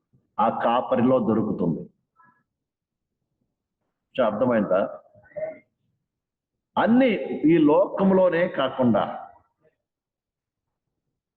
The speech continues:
నిత్యత్వంలో సహితము కూడా పరిపూర్ణత అన్ని దొరుకుతున్నాయి. యేసయ్య దగ్గర కాపరి, మంచి కాపరి యేసయ్య దగ్గర లేదంటూ ఏమీ లేదు.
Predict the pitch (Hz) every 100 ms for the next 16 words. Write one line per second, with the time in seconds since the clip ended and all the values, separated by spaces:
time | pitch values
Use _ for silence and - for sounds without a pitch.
0 | _ - 147 175 175 262 262 254 254 262
1 | - 208 202 233 202 - 120 98 - -
2 | - - - - - - - _ _ _
3 | _ 988 _ _ _ _ _ _ _ _
4 | _ _ _ - 143 175 175 156 156 165
5 | 170 170 175 156 156 123 131 120 127 143
6 | 147 165 170 127 120 110 95 82 - -
7 | _ _ _ _ _ _ _ _ _ _
8 | _ _ _ _ 117 147 185 175 147 123
9 | 113 117 - 123 120 - 107 110 151 -
10 | 175 139 120 107 113 120 104 101 95 92
11 | 92 - - - _ - 110 131 135 120
12 | 113 104 120 117 95 87 - -